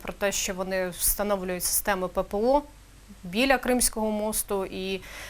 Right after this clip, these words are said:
а, на, безпосередньо на ньому. Але чи вийде захиститися, якщо, приміром,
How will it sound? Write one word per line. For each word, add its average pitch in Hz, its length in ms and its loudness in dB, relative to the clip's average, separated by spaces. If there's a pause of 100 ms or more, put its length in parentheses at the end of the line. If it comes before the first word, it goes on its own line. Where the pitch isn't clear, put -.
(140)
а, 175 300 0 (120)
на, 190 440 2
безпосередньо 208 600 2
на 196 180 0
ньому. 185 420 -4 (140)
Але 202 560 4
чи 214 760 2 (140)
вийде 226 360 4
захиститися, 226 1160 6
якщо, 196 600 4
приміром, 220 960 4